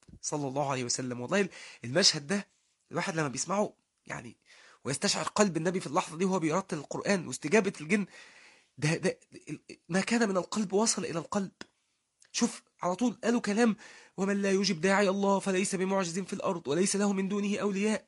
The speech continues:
هو ده القرآن يا إخوانا، هو ده أثر القرآن، هي دي سطوة القرآن. المقال اللي كنت نصحتكم تقرأوه قبل كده، القرآن أثره ليكون للعالمين نذير. "قل هذه سبيلي أدعو إلى الله على بصيرة أنا ومن اتبعني".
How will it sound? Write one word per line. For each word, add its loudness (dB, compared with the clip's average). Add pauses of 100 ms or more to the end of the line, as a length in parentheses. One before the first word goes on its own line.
(160)
هو 0
ده -4
القرآن -6
يا -8
إخوانا، -10 (1000)
هو 2
ده 0
أثر -4
القرآن، -10 (540)
هي 2
دي 0
سطوة -2
القرآن. -8 (800)
المقال -2
اللي -6
كنت -10
نصحتكم -8
تقرأوه -4
قبل -10
كده، -6 (340)
القرآن -2
أثره -2 (260)
ليكون 4
للعالمين 0
نذير. -8 (100)
"قل 0
هذه 4
سبيلي 4
أدعو 4
إلى 0
الله 0
على 0
بصيرة -2
أنا -4
ومن -4
اتبعني". -8